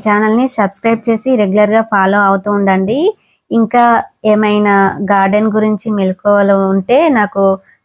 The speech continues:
కామెంట్ ద్వారా చెప్పండి, ఫాలో అవుతూ ఉంటాను. ప్లీజ్ చిన్న ఛానల్స్ ని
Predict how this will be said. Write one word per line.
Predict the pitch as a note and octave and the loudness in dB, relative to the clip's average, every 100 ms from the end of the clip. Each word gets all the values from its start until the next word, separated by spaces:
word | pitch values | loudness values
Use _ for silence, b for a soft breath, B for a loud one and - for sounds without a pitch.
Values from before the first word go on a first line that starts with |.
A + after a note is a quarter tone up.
| - | -2
కామెంట్ | G#3 G#3 A3 G#3 | 0 2 0 0
ద్వారా | G3+ G3 F#3+ | 0 0 -2
చెప్పండి, | G3+ F#3 G3 G3 B3+ F4+ - | -4 -2 -2 0 2 0 0
ఫాలో | G#3+ F#3 F#3 G3 F#3 | -2 0 2 2 2
అవుతూ | F#3 G3 F#3+ | 0 0 -2
ఉంటాను. | F#3+ F#3+ F#3 A3+ E4+ - _ _ _ - | 0 -2 -2 0 0 -2 _ _ _ 0
ప్లీజ్ | A#3+ C4 B3+ - - | 2 2 0 -6 -4
చిన్న | A3+ A3 A3 | 0 0 0
ఛానల్స్ | A3+ A3 G#3+ G#3+ | 0 2 0 -2
ని | A#3+ | -2